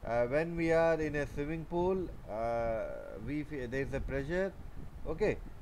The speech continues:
and, uh, you can, uh, feel that, uh, uh, pressure, or it's some kind of, uh, uh, pressure is there, uh, in your ear, that is eardrums, uh, when you're di-, diving in, into a, uh, swimming pool.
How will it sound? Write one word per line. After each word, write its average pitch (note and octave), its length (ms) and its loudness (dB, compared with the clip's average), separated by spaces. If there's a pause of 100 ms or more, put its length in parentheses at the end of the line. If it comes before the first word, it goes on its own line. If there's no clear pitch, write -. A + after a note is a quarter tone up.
and, C3+ 380 0
uh, - 20 4
you C#3 240 2
can, F#3 320 0
uh, D3 260 2
feel G#3+ 340 0
that, E3+ 260 6 (140)
uh, C#3 40 0
uh, G#2+ 640 2
pressure, D3 580 2
or C3 300 4
it's C3 140 -2 (320)
some C3 180 -4
kind D#3+ 480 0
of, D#3 380 4 (180)
uh, B2+ 140 2 (480)
uh, A2 340 2
pressure C3 460 0
is D3 420 0 (120)
there, C#3+ 380 4 (100)
uh, G#2+ 440 0
in B2+ 160 -4
your C3 280 0
ear, D3 420 2
that B2 220 -2
is A2+ 120 -6
eardrums, C#3+ 600 0 (580)
uh, G#2 280 0
when C3 260 -2
you're C#3 220 0
di-, A#2 340 4
diving C3+ 500 2
in, C3 240 -4
into A#2+ 360 -2
a, C3 220 0 (420)
uh, F#2+ 160 0 (100)
swimming A#2+ 400 -4
pool. G#2 160 2